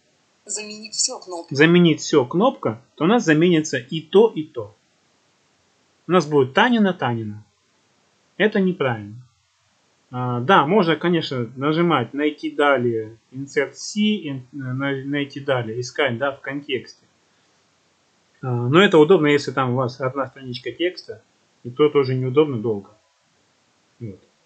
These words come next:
Speaker 2: А, чтобы избежать вот, э, вот этого инцидента, к-, да, вот этого, м, не, вот этой неправильной замены,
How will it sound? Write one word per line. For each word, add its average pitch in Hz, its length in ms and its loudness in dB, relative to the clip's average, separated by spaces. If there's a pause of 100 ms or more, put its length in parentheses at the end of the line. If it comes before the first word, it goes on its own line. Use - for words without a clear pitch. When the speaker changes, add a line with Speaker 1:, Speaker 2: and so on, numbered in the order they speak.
(180)
Speaker 2:
А, 110 320 -12
чтобы 180 300 2 (120)
избежать 160 540 2
вот, 127 360 -6
э, - 60 -16 (480)
вот 123 200 -4
этого 123 440 -4
инцидента, 156 720 -4
к-, 139 280 -6
да, 160 180 -2
вот 160 100 -4
этого, 123 440 -4 (1200)
м, 135 260 -2
не, 147 120 2
вот 151 200 0
этой 156 160 2
неправильной 143 500 2
замены, 156 540 0